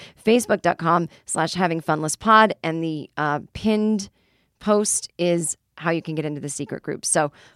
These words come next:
fan groups are a really good way to make friends. That's why I encourage all of you, if you wanna go alone and see my shows,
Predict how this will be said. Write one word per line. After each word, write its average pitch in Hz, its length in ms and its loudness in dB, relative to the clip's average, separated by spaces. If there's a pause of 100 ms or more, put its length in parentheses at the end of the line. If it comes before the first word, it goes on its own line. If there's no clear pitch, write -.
(420)
fan 277 440 4
groups 226 500 2 (180)
are 175 160 4
a - 20 2
really 190 240 2
good 185 140 0
way 165 140 -2
to 156 80 -6
make 151 180 -8
friends. 202 300 -2
That's 175 160 -8
why 165 60 -4
I - 20 -4
encourage 165 340 -8 (100)
all 226 140 8
of 247 100 4
you, 220 280 0 (480)
if 180 80 -16
you 202 100 -4
wanna 233 240 2
go 226 140 4
alone 190 260 4
and 170 140 -2
see 185 120 -4
my 165 140 -2
shows, 151 480 -4